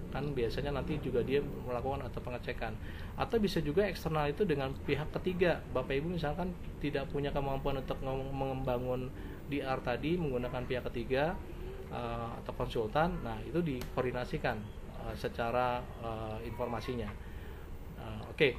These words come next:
itu kurang lebih kalau kita bicara mengenai <clears throat> tahapan yang Bapak Ibu perlu perhatikan dalam hal, eh, mengembangkan disaster recovery. Ya, pendekatan yang saya pakai ini kebetulan, eh, pakai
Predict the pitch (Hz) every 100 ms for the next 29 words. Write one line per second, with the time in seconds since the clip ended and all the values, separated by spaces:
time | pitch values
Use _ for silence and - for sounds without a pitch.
0 | - - - 220 214 180 165 156 202 165
1 | 151 147 151 131 - 135 135 135 131 127
2 | 127 - 170 160 - 120 113 - 180 160
3 | 135 - - 120 117 147 143 135 - 135
4 | 139 - 123 127 135 - 170 123 117 120
5 | 147 160 165 - - - - 123 120 120
6 | 117 120 123 135 139 127 113 120 143 120
7 | 123 - 127 117 110 - 120 107 - -
8 | - 117 113 - 135 127 131 151 143 135
9 | 131 123 - 151 147 123 113 120 135 147
10 | - 117 110 107 110 120 117 -